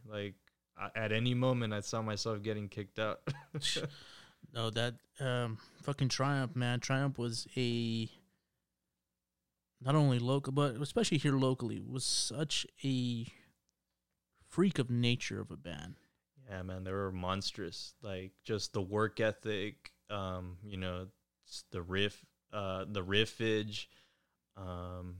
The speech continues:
Speaker 1: you know, how many shows we do, like, compositionally, like, everything, everything was there.
Speaker 2: No, everything was there. Like, sh-, oh, shout out to all the guys from Triumph, from, from when it started to when it ended. Like I said,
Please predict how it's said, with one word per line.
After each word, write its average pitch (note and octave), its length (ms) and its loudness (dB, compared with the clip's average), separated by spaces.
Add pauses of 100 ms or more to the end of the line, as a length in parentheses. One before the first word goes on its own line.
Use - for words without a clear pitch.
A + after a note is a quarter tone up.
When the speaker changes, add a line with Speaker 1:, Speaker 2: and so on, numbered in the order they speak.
(160)
Speaker 1:
you G2 60 -20
know, F#2+ 80 -6
how F#2 100 -4
many G2 200 0
shows G#2 440 0
we G#2+ 140 -2
do, G#2 320 -2
like, F#2+ 240 -2
compositionally, G#2+ 960 -2
like, F#2+ 220 -4
everything, G#2 720 0
everything A2 420 0
was F#2 180 -2
there. F#2 300 -4
Speaker 2:
No, C3+ 260 0
everything C3 360 2
was G2 140 -2
there. A#2+ 180 0 (340)
Like, A#2 120 0
sh-, - 120 0
oh, D3 160 2
shout D3+ 300 4
out D#3+ 200 4
to A#2 220 -6 (480)
all D#3 220 6
the C#3+ 100 6
guys B2+ 260 6
from G#2+ 120 -8
Triumph, G#2+ 460 -4 (440)
from, G#2 340 -2 (640)
from A2+ 140 -6
when A#2 100 0
it B2+ 100 -2
started E3+ 400 2
to C#3 100 2
when C3 220 4
it B2+ 40 2
ended. B2 320 0 (800)
Like B2+ 100 2
I A#2+ 40 4
said, A#2 300 0